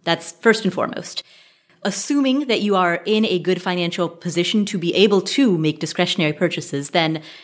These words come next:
number two, is it a purchase or is it an investment? Number three,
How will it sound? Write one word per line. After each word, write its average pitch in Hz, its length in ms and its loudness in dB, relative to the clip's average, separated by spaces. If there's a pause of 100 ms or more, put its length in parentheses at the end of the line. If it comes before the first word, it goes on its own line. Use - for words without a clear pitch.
(140)
number 190 240 2
two, 233 500 -2 (320)
is 196 140 4
it 208 80 4
a 208 60 2
purchase 208 340 0
or 180 180 2
is 156 180 2
it 165 60 2
an 156 140 4
investment? 147 600 0 (720)
Number 170 220 -2
three, 226 520 -2